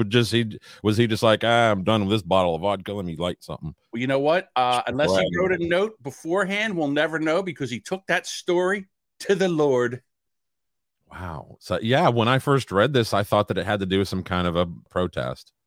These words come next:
Speaker 2: He burnt one cop car to the ground, and the second cop car they were able to put out.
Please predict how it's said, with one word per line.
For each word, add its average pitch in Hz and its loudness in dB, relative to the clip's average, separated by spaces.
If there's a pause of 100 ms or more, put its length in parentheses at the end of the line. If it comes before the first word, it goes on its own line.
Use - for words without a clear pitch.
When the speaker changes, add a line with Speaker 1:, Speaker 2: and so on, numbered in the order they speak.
(160)
Speaker 2:
He 202 -4
burnt 208 -2
one 196 0
cop 170 -2
car 151 2
to - -6
the 120 -4
ground, 117 0
and 117 -8
the 113 -4
second 160 -4
cop 120 0
car 123 4
they 120 2
were 117 2
able 123 0
to 110 -2
put - -4
out. 113 0